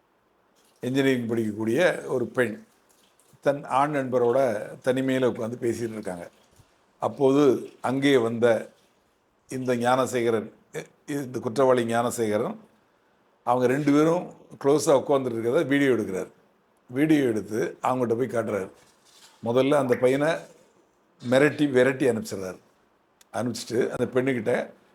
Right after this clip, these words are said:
"இங்க பாருமா, நீங்க இருக்கக்கூடிய வீடியோவை வந்து நான் வந்து யூனிவர்சிட்டியில் உள்ள மேலதிகாரிகள்கிட்ட காட்டணும்னா உங்க சீட்டை கிழிச்சிருவாங்க"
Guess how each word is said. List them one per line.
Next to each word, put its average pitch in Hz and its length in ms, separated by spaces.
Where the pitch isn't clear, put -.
"இங்க 120 260
பாருமா, 123 340
நீங்க 123 320
இருக்கக்கூடிய 123 800
வீடியோவை 123 400
வந்து 110 420
நான் 131 260
வந்து 123 300
யூனிவர்சிட்டியில் 127 600
உள்ள 113 180
மேலதிகாரிகள்கிட்ட 113 760
காட்டணும்னா 110 580
உங்க 107 460
சீட்டை 123 260
கிழிச்சிருவாங்க" 107 800